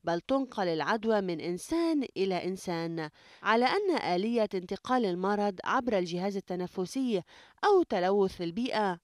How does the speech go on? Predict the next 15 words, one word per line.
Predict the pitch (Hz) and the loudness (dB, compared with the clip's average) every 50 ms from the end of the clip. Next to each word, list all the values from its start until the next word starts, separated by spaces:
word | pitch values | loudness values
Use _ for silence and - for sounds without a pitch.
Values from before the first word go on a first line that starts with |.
| _ - | _ -4
ما | 254 302 403 359 277 | 0 2 2 2 2
زالت | 208 196 196 185 180 180 180 180 - - | 2 2 2 2 2 2 0 0 -2 -4
غير | 170 175 185 180 180 170 165 | -4 -2 0 0 0 0 0
معروفة. | 208 269 294 294 220 175 170 - - 165 156 156 160 - _ _ _ - - _ _ _ - | 0 0 0 0 0 0 0 0 0 0 0 0 -2 -6 _ _ _ -20 -20 _ _ _ -2
أما | 202 208 202 190 175 | 0 0 0 0 -2
أعراض | - 156 160 170 180 202 208 190 190 | 0 0 0 0 2 2 2 2 0
الفيروس | 180 165 175 214 247 254 240 233 240 220 - 226 | 0 0 2 2 2 2 2 0 0 0 -2 -4
فتتمثل | 190 - 220 - 233 233 - 254 254 302 392 - - - 294 277 262 233 196 170 - - - - - - - - - | -2 -2 -2 -2 -2 -2 -2 0 0 0 -2 -2 0 0 0 0 2 0 0 -2 -2 -8 -16 -20 -20 -20 -20 -6 2
بارتفاع | 202 254 262 - - 302 294 - 370 427 415 381 349 277 | 2 2 2 2 0 -2 0 2 2 2 4 4 2 2
درجة | 190 208 208 208 208 - 226 214 - | 2 2 2 2 2 0 -2 -2 0
الحرارة | 220 220 214 - 226 208 185 175 170 170 165 175 170 165 165 - - _ | -2 -2 -2 -2 0 0 2 2 0 0 0 2 2 2 0 0 -2 _
والتهاب | 170 185 185 180 - 196 190 180 185 214 220 214 214 | -2 0 0 0 0 -2 -2 0 2 2 2 2 2
رئوي | 208 196 185 180 139 165 175 185 220 220 202 | 2 2 2 0 0 2 2 2 0 0 -2
سفلي | - - 185 175 - - 220 226 208 | -4 -4 -6 -6 -4 -6 -6 -4 -4
شديد، | 190 - 185 170 165 208 233 240 240 185 165 190 175 | -4 -4 -4 -4 -2 -4 -4 -4 -4 -4 -2 -2 -2